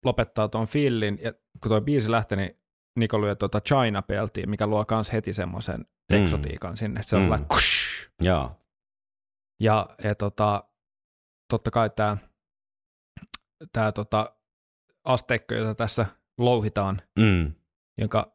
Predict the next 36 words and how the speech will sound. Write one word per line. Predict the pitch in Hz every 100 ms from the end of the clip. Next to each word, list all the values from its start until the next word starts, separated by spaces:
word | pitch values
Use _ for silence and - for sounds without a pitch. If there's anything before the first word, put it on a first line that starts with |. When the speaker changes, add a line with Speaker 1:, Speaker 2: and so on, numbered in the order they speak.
| -
Speaker 1:
joka | 107
täällä | 101 104 101
on | 101 104
hienosti | 104 104 107 - _ _ -
ylhäällä, | 117 107 101 95 -
eli | 113 101
Speaker 2:
<laughs> | 131
Speaker 1:
Fryginen | 120 110 104 110
dominantti. | 120 113 107 95 - 98 - -
Speaker 2:
Mm. | 117 95 85 80
Mä | 92
just | 98 -
tän | 90
verran | 85 80 82
osaan | 82 76
musiikista, | 82 87 76 73 78
että | -
mä | 76
osaan | 78 65 76
sen | 73
tohon | 78 76 80
copy-pastata. | 92 - - - - - - - -
<laughs> | - - -
Speaker 1:
Tää | 110
vallitsee, | 113 110 107 - 104 123
vallitsee | 127 113 98 101
tässä, | 98 104 101 107
ja | 92 - _ _ -
sehän | 120 104
on | 101
omiaan | 104 107 92 87 - _ _
tavallaan | - 101 101
ainakin | 101 107 107
meidän | 104 104 110
länkkäreille | 107 - 95 85 92 92
viemään, | 98 95 95 95